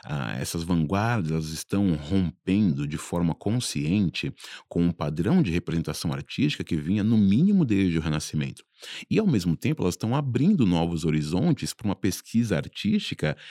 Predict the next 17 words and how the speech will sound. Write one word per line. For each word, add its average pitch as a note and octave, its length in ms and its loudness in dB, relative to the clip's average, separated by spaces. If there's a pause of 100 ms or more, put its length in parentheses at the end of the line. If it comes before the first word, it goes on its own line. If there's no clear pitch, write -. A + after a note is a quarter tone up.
(160)
que G2+ 140 0
vai F#2 240 0
culminar F#2 720 2
não D3+ 260 2
só D2 380 -2 (260)
nas D#2 420 0
inovações D#2 580 -2
da D2 120 -2
arte C#2 220 -6
moderna, D2 420 -2
mas D3+ 140 0
também D#3 240 2
nas D#3 160 2
inovações C#3 540 2
da C3 100 0
arte B2 180 -2
contemporânea. A#2+ 800 0